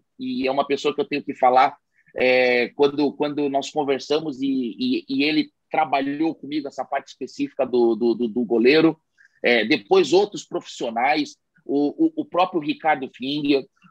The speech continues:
é, um enorme fisioterapeuta,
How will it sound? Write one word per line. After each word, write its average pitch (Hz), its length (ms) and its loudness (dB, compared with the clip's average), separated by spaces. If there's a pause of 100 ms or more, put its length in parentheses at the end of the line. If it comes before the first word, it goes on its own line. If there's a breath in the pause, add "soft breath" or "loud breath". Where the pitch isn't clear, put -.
(120)
é, 135 400 4
um 143 240 -2 (680)
enorme 185 760 4
fisioterapeuta, 143 1080 -6